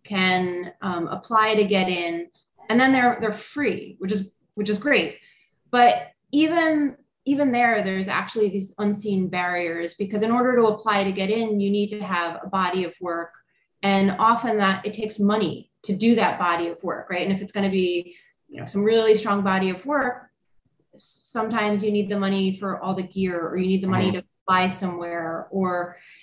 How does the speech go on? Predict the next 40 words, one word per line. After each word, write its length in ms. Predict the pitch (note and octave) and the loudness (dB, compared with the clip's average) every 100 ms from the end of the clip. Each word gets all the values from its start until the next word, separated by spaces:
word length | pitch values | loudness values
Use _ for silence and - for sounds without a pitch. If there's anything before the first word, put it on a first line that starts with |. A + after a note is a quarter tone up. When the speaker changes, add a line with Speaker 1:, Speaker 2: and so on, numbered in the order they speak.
| - | -8
Speaker 1:
you 100 | - | -2
know, 120 | C#4 A#3+ | 0 0
even 320 | B3+ C4+ C#4 | 0 2 2
for 100 | C4+ | 2
these 540 | B3+ A#3+ A3+ - - _ | 0 -2 -4 -10 -16 _
workshops, 600 | A#3 C#4+ D4 B3 F#3+ - | -4 -2 0 0 0 -2
like, 140 | G3 F#3+ | -6 -4
some 200 | A3+ A3+ | -2 0
of 60 | A#3 | 2
them 520 | A3 A3 G#3+ G#3+ - - | 0 0 -2 -2 -6 -6
cover 580 | A3 G#3 G#3+ G#3+ A#3 - | -2 0 2 2 0 -2
your 200 | G3+ G3 | -2 -2
travel 300 | G#3+ G3 G3+ | 0 0 0
and 100 | G3+ | -2
accommodations 720 | G3 G3+ G3 F#3+ F#3+ F#3 F#3 | 0 0 0 0 0 -2 -4
to 80 | - | -6
attend 280 | F#3 A#3+ A#3+ | -8 -4 -2
them, 120 | A#3 | 0
some 200 | A3+ G3 | -2 -2
of 80 | F3 | -4
them 240 | F3+ F3 F3 | -6 -8 -4
don't. 320 | A3+ A3+ A3+ | 0 0 -4
So 300 | - A#3 A3+ - - - - | 0 0 0 -6 -20 -12 0
I 120 | C#4 | 2
think, 260 | F4 F4+ - | 4 0 -2
especially 400 | C#4 C4 B3 B3 | -4 -4 0 0
if 80 | A#3 | 0
we're 100 | G#3+ | -2
talking 360 | A3 F#3+ G3 | -2 -2 -2
about 280 | F3+ F3+ F3 | -2 0 -2
a 60 | F3+ | -4
socioeconomic 1000 | - G#3 G3 G#3 F#3+ F3+ F3 F3 E3 E3 - | -4 -2 -2 0 -2 -2 -4 -4 -4 -8 -10
diversity, 540 | F3 E3+ E3+ F#3 G3 G3+ | -6 -4 -4 -4 -2 0
which 240 | G3 - | -2 -2
sometimes 540 | D4+ D4 B3+ G#3 F#3+ G3+ | 4 4 4 2 2 4
maps 360 | F3+ E3+ - - | 2 0 -4 -4
also 400 | F#3 - - - | -4 -4 -10 -14
to 120 | - F#3 | -16 -8
racial 360 | E3 - G3 | -6 -4 -4
diversities, 680 | G#3 G#3+ A3+ A3+ B3+ C4 | -2 -2 -2 -6 -4 -6